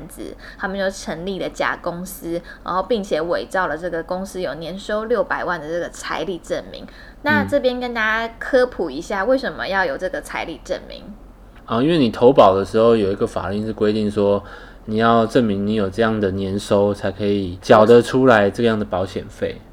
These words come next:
Speaker 1: 对。
Speaker 2: 其实这是要保护消费者啦，
Speaker 1: 嗯。
Speaker 2: 就是以免说业务员卖你没有办法负担的保险给你这样。
Speaker 1: 嗯。
Speaker 2: 所以你要提出证明说，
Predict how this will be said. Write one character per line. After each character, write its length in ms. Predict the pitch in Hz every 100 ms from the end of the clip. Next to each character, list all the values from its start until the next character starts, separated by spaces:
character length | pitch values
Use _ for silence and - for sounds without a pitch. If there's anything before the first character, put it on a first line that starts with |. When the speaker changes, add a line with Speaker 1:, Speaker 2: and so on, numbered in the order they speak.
| -
Speaker 1:
对。 360 | 175 131 60 50
Speaker 2:
其 280 | - - 165
实 60 | 180
这 140 | 180
是 100 | 170
要 100 | 165
保 220 | - 92
护 160 | 117 123
消 240 | - 107
费 220 | - 107 92
者 240 | - 64
啦， 160 | - - -
Speaker 1:
嗯。 280 | 208 185 170
Speaker 2:
就 80 | 127
是 100 | 135
以 140 | 120
免 260 | 123 113 98
说 160 | 110 117
业 160 | 113
务 100 | 110
员 140 | 98 98
卖 340 | 110 107 98
你 200 | 78 98
没 140 | 104 110
有 80 |
办 180 | 104 110
法 80 | 95
负 180 | - 110
担 220 | 104 98
的 220 | 101 87 -
保 160 | - 101
险 160 | 101 92
给 220 | - - 95
你 120 | 95 -
这 80 | -
样。 80 | 196
Speaker 1:
嗯。 220 | 196 160 151
Speaker 2:
所 120 | 135
以 40 |
你 80 | 120
要 100 | 113
提 140 | 110 104
出 140 | 110
证 160 | 117 107
明 180 | 98
说， 260 | 92 98